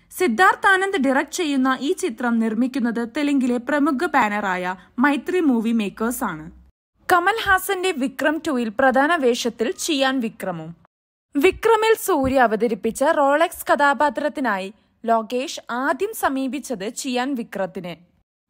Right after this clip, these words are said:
തലപ്പതി സിക്സ്റ്റി സെവനിൽ അർജുൻ അവതരിപ്പിക്കുന്ന കഥാപാത്രവും ചെറിയ വേഷമായതുകൊണ്ട് വിക്രം ഉപേക്ഷിക്കുകയായിരുന്നു എന്നും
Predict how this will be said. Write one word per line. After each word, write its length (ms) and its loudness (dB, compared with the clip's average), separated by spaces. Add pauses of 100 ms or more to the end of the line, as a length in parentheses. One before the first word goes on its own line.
(180)
തലപ്പതി 460 4 (100)
സിക്സ്റ്റി 300 -6
സെവനിൽ 580 0
അർജുൻ 380 0 (100)
അവതരിപ്പിക്കുന്ന 720 0 (120)
കഥാപാത്രവും 720 2
ചെറിയ 420 0
വേഷമായതുകൊണ്ട് 1000 -2
വിക്രം 560 -4
ഉപേക്ഷിക്കുകയായിരുന്നു 1160 -2
എന്നും 380 -6